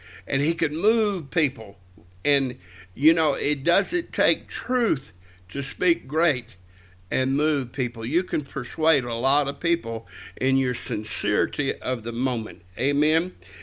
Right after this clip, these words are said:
Now, this doctrine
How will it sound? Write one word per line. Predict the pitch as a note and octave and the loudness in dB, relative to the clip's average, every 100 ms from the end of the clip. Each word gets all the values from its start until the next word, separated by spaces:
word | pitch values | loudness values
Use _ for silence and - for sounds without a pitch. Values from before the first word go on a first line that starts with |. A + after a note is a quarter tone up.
| - - | -18 -2
Now, | C#3 D#3+ B2 G#2 - - - - - - - - - - - - - - - - - - - - - - - - - - - - - - - | 4 4 4 -2 -14 -20 -20 -20 -20 -20 -20 -20 -20 -20 -20 -20 -20 -20 -20 -20 -20 -20 -20 -20 -20 -20 -20 -20 -20 -20 -20 -20 -20 -20 0
this | F3 A#3 | 2 2
doctrine | - G3 F#3 - D#3 D#3+ | 2 4 4 2 2 2